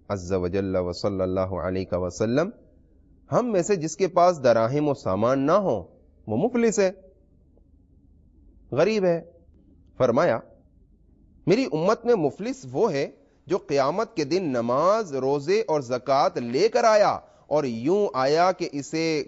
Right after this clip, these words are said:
گالی دی، اس پر تہمت لگائی، اس کا مال کھایا، اس کا خون بہایا، اسے مارا، تو اس کی نیکیوں میں سے کچھ اس مظلوم کو دے دی جائیں اور کچھ اس مظلوم کو، پھر اگر اس کے ذمے جو حقوق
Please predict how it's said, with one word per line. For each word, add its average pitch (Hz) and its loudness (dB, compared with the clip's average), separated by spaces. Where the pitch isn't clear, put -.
گالی 143 0
دی، 180 -6
اس 135 -10
پر 123 -2
تہمت 139 -2
لگائی، 175 0
اس 139 -8
کا 139 2
مال 131 0
کھایا، 175 2
اس 143 -4
کا - 2
خون 180 -2
بہایا، 185 2
اسے 156 -2
مارا، 156 2
تو 127 -6
اس 165 -8
کی 160 -4
نیکیوں 139 -4
میں 135 -4
سے 139 -4
کچھ 151 -10
اس 143 -8
مظلوم 117 -4
کو 190 -2
دے 190 0
دی 202 -6
جائیں 196 0
اور 120 -2
کچھ 196 -4
اس 180 -4
مظلوم 175 -2
کو، 226 2
پھر 220 4
اگر 165 2
اس 185 -8
کے 208 0
ذمے 180 -2
جو 190 2
حقوق 175 2